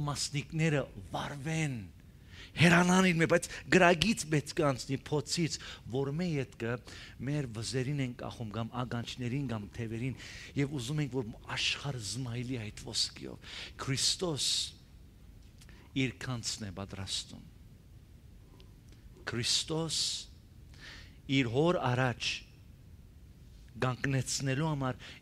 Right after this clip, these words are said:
իր հարս եկեղեցի քանցն է պատրաստում, և այս քանցը գրագից է անցկացնելու,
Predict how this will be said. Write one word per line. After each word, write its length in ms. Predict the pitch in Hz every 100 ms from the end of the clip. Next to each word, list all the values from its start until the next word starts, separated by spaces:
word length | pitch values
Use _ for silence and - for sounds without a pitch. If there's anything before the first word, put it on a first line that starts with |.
| 139
իր 140 | 131 104
հարս 440 | 113 147 156 - - -
եկեղեցի 640 | 123 127 135 123 123 143 120 - - -
քանցն 640 | - 156 165 - - 127
է 40 | 120
պատրաստում, 720 | 113 113 117 110 - - 113 110 - -
և 120 | 127 135
այս 160 | 147 - -
քանցը 640 | - 143 175 165 - - 104 85 - - - -
գրագից 560 | 151 139 139 127 170 -
է 80 | 135
անցկացնելու, 840 | 120 - 143 120 - 139 123 110